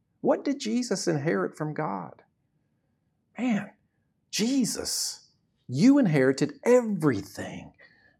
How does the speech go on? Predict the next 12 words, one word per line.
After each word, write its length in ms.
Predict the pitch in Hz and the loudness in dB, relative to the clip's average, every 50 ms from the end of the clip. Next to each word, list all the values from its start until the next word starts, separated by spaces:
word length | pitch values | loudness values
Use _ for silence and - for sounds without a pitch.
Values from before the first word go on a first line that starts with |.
| - | -4
and 180 | - 123 120 113 | -2 -2 0 2
you 440 | 117 139 165 175 143 - - - - - | 4 4 6 4 4 2 0 -8 -12 -12
humbly 960 | - - - 190 202 214 214 208 202 220 214 214 208 208 208 214 202 208 - _ _ _ _ _ _ - | -8 -2 4 4 4 4 4 4 4 2 2 2 0 0 0 -2 -4 -6 -10 _ _ _ _ _ _ -8
shared 640 | - - - - - 156 151 151 156 147 127 107 | -6 -4 -2 0 2 4 4 4 4 2 0 0
that 240 | 101 98 98 98 98 | 0 0 0 0 0
inheritance 720 | 101 95 95 107 113 117 104 92 - - 82 80 - - - _ _ _ - | -2 -4 -2 -2 -2 0 0 -2 -4 -6 -10 -10 -10 -14 -16 _ _ _ -10
with 220 | 85 85 78 73 | -8 -8 -8 -10
me. 400 | 71 76 78 78 78 78 80 _ _ _ _ _ _ _ _ _ _ _ _ _ _ _ - | -12 -12 -12 -12 -14 -14 -16 _ _ _ _ _ _ _ _ _ _ _ _ _ _ _ -6
I 200 | 135 143 202 190 | -2 0 0 0
am 160 | 135 107 98 | -2 -4 -6
fully 460 | - - - - 147 156 170 160 156 | -10 -12 -4 2 2 2 2 2 -2
persuaded 840 | 160 - 135 117 - - - - 123 127 135 135 110 - - - | -2 -4 -4 -4 -4 -4 -6 -4 -4 -4 -4 -4 -4 -6 -8 -10